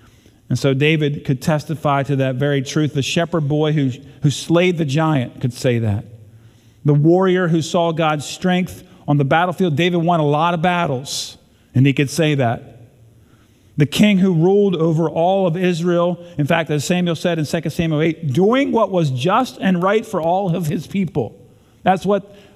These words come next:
the, the, the writer ascribes to David. You know, that king could say the greatness of God. And the man who fell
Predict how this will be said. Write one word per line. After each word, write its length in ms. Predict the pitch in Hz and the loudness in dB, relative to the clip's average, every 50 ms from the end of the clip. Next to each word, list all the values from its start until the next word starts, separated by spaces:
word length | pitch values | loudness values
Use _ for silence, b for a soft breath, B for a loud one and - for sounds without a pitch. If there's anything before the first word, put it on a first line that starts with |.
| B B | B B
the, 140 | 185 175 | -2 -2
the, 300 | 170 - 202 175 165 156 | -2 0 -2 -2 -2 -4
the 180 | - - 165 156 | -4 -4 -4 -2
writer 480 | 147 160 185 214 202 196 196 185 160 - B B B B | 2 2 4 4 4 2 2 -2 -2 -4 B B B B
ascribes 580 | - 151 - - - 196 190 185 185 156 120 | -4 -4 -4 -2 0 2 2 2 2 0 0
to 100 | - 180 | -2 0
David. 380 | 156 170 170 170 147 123 113 113 | 0 2 0 0 0 -2 -6 -8
You 200 | - 151 170 143 | -10 -4 -2 0
know, 80 | 143 | 0
that 320 | 127 131 165 185 214 - - | 2 2 2 0 0 -4 0
king 800 | - 185 143 143 127 117 104 92 - - - - - - - _ - | 2 2 4 4 4 2 0 -2 -6 -10 -18 -20 -20 -20 -20 _ -2
could 160 | - 160 131 | -2 -2 0
say 580 | - - 170 156 143 135 135 131 - - - - - - - | 0 0 2 2 2 2 0 -2 -6 -12 -20 -20 -20 -4 -4
the 80 | 151 | 0
greatness 360 | 139 147 143 139 131 123 - | 0 0 0 0 -2 -4 -4
of 100 | 143 131 | -4 -2
God. 440 | 127 135 127 123 120 113 113 107 - - - B B B B B B B B | 0 0 0 2 0 0 -2 -4 -8 -10 -20 B B B B B B B B
And 160 | 196 190 196 | 2 2 4
the 60 | 185 196 | 4 4
man 300 | 190 190 226 262 285 277 | 2 2 2 2 2 0
who 120 | 269 320 | 0 -2
fell 460 | 240 - - - 262 208 131 - - | -2 -2 -2 -2 0 0 -2 -4 -6